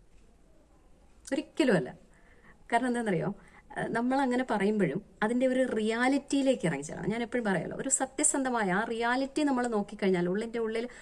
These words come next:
അങ്ങേയറ്റം നോക്കിയാൽ, നമ്മളുടെ സാറ്റിസ്ഫാക്ഷൻ, നമ്മളുടെ സന്തോഷം, അതിനു വേണ്ടിയാണ് നമ്മൾ ഇറങ്ങുന്നത്. ഓരോ വ്യക്തിയും ജീവിക്കുന്ന അതാണ്. അത് ഏറ്റവും അടിയിൽ ചെല്ലണം കേട്ടോ. ഞാനിപ്പോൾ പറയുമ്പോൾ ചിലപ്പോൾ എടുത്ത് ചാടി, "അങ്ങനെ അല്ലല്ലോ ടീച്ചറെ, ഞാൻ എൻ്റെ കുഞ്ഞിന് വേണ്ടിയാണല്ലോ," അങ്ങനെ പറയരുത്.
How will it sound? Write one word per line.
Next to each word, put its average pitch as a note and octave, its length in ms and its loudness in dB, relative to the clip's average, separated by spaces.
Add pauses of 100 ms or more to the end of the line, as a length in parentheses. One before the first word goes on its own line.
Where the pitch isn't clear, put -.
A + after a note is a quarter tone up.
(180)
അങ്ങേയറ്റം B3 500 2
നോക്കിയാൽ, G#3 380 0 (400)
നമ്മളുടെ C4+ 500 4
സാറ്റിസ്ഫാക്ഷൻ, F3+ 800 -2
നമ്മളുടെ B3 380 0
സന്തോഷം, E3+ 560 -2 (180)
അതിനു G3+ 220 0
വേണ്ടിയാണ് G3 360 0
നമ്മൾ D#3 300 -4
ഇറങ്ങുന്നത്. - 340 -10 (1000)
ഓരോ F#3 180 4
വ്യക്തിയും G#3 440 0
ജീവിക്കുന്ന E3+ 360 2
അതാണ്. C3+ 300 -10 (400)
അത് C4+ 320 -2
ഏറ്റവും E4+ 560 8
അടിയിൽ C4 220 4
ചെല്ലണം C3+ 320 -2
കേട്ടോ. D3+ 180 -4
ഞാനിപ്പോൾ G#3 360 0
പറയുമ്പോൾ A#3 460 -2
ചിലപ്പോൾ G#3+ 280 -4
എടുത്ത് G#3 420 -2
ചാടി, B3+ 360 0 (400)
"അങ്ങനെ C4 220 4
അല്ലല്ലോ C4+ 260 2
ടീച്ചറെ, C4 280 -4
ഞാൻ A#3 180 -2
എൻ്റെ A3 140 -4
കുഞ്ഞിന് G#3 240 0
വേണ്ടിയാണല്ലോ," G3 500 0 (100)
അങ്ങനെ F#3+ 160 0
പറയരുത്. G#3+ 460 -2